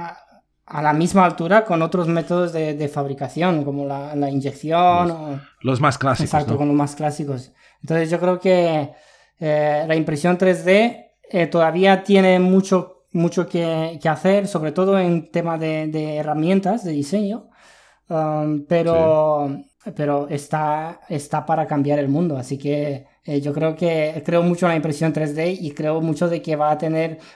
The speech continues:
Speaker 1: un impacto muy grande, eh, de aquí en adelante.
Speaker 2: Sí, sí, ¿no? Y las posibilidades, ¿no? que nos da, ¿no? Porque lo, la, los métodos más clásicos, que son muy buenos, están cada vez mejores,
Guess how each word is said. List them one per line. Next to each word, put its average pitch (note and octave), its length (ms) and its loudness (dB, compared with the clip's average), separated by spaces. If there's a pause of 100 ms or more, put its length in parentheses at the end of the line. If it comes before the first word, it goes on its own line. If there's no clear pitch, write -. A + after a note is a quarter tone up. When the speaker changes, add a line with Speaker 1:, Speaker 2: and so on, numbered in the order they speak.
Speaker 1:
un D#3 180 2
impacto D3+ 480 0
muy D#3+ 180 2
grande, D#3+ 560 0
eh, D3 520 -2
de D3 80 -4
aquí D3 340 -6
en D3+ 160 0
adelante. C#3+ 560 -6 (100)
Speaker 2:
Sí, G#2+ 180 -6
sí, A2 260 -6
¿no? C3+ 160 -4
Y G2 120 -2
las F2 180 -8
posibilidades, F#2+ 580 -6
¿no? F2+ 140 -12
que F2 120 -14
nos D#2 140 -14
da, F2 180 -8
¿no? E2+ 140 -10
Porque F2 320 -12
lo, F2+ 240 -10
la, F2+ 300 -10
los F#2 220 -10
métodos A#2 440 -6
más A2 180 -8
clásicos, A#2 600 -8 (260)
que G#2 80 -12
son A2+ 160 -8
muy A2+ 120 -6
buenos, A2 340 -6
están G2 200 -8
cada F#2+ 180 -8
vez F#2+ 160 -8
mejores, F#2+ 500 -10